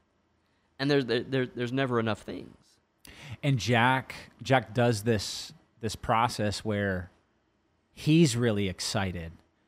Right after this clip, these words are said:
Speaker 2: but part of the validation he needs is that everybody else gets excited.
Speaker 1: Right.
Speaker 2: So he, he, and again, like, he's, and, and, and this is, I think, the other thing that's so interesting, like, faith-wise,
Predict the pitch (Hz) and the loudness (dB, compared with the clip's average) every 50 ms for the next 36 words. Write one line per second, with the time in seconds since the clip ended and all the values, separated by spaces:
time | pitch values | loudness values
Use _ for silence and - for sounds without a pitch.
0 | _ - 117 101 - - 135 131 139 143 127 131 117 117 120 117 113 110 110 101 | _ -10 -10 -4 2 4 6 6 6 6 4 2 4 4 4 4 6 4 2 2
1 | 117 113 113 - - 104 95 92 110 107 101 104 107 110 95 104 98 90 107 95 | 2 0 0 0 -2 -4 -4 -2 -2 -2 0 0 0 0 -2 -2 -2 -2 -2 -4
2 | - 107 107 110 104 92 95 98 87 82 95 98 101 - - - - 90 87 - | -2 -4 -4 -2 -2 -2 -2 -2 -2 -2 -2 -2 -2 -2 -4 -8 -8 -8 -10 -8
3 | - 85 78 - - - 69 71 71 - - - _ - _ _ _ 107 110 110 | -10 -12 -10 -8 -8 -8 -8 -10 -14 -18 -20 -20 _ -20 _ _ _ -10 -6 -6
4 | 95 - - - _ - - - 120 110 113 135 139 143 139 127 113 - - - | -6 -6 -8 -12 _ -10 -4 0 2 4 6 6 6 6 6 4 0 -4 -10 -12
5 | - 135 131 131 127 120 117 113 113 - _ _ _ - - - - 208 214 175 | -6 -2 0 0 0 0 0 -2 -6 -8 _ _ _ -20 -10 0 4 4 6 8
6 | - 302 233 160 147 135 - - 208 262 247 196 170 170 - - 170 165 165 165 | 8 6 6 6 4 2 0 2 0 0 0 0 -2 -6 -6 -2 -2 -2 0 2
7 | 165 156 151 147 - _ - 139 143 143 156 190 185 - 170 135 147 131 - 156 | 2 2 2 0 -4 _ -4 0 0 2 4 2 2 2 2 2 2 2 2 2
8 | 131 - - 131 113 117 123 120 - - 113 107 104 - - - 120 113 110 101 | 0 2 0 -2 0 2 0 0 2 2 0 0 0 -2 -4 -2 0 0 2 0
9 | 101 104 - 107 - - 104 98 95 92 95 - - 117 113 123 - - 131 139 | 0 -2 -4 -6 -4 -2 -2 -2 -2 -4 -6 -6 -2 0 0 0 0 0 0 0
10 | 156 208 240 190 - - | 0 0 -4 -8 -10 -14